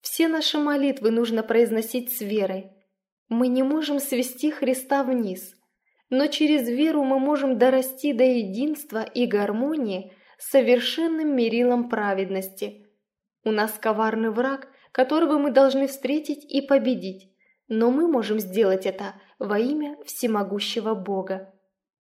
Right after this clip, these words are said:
Мы не должны передавать мысли о наших грехах и заблуждениях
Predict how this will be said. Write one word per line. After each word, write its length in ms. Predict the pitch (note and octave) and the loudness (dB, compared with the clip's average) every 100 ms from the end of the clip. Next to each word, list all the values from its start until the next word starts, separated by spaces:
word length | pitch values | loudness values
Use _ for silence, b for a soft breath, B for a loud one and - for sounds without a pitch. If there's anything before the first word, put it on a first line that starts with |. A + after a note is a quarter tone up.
| - | -10
Мы 140 | C#4 | -4
не 120 | C#4 C#4+ | -2 0
должны 480 | D4 D4 D4 D#4+ | 2 2 2 0
передавать 640 | F4 D4+ C4+ B3+ C#4 D4+ C4 | 0 2 4 4 4 0 -2
мысли 360 | C4+ D4 - | -4 -4 -2
о 80 | A3+ | 0
наших 420 | B3 B3+ B3 A3 | 2 0 0 0
грехах 520 | G3+ A3+ A#3 C#4 D4 B3+ | 2 0 -2 -6 -2 0
и 60 | |
заблуждениях 840 | G#3 G#3 A3 G#3+ G#3 D4 D4 C#4 | 0 0 0 0 0 -2 -2 -6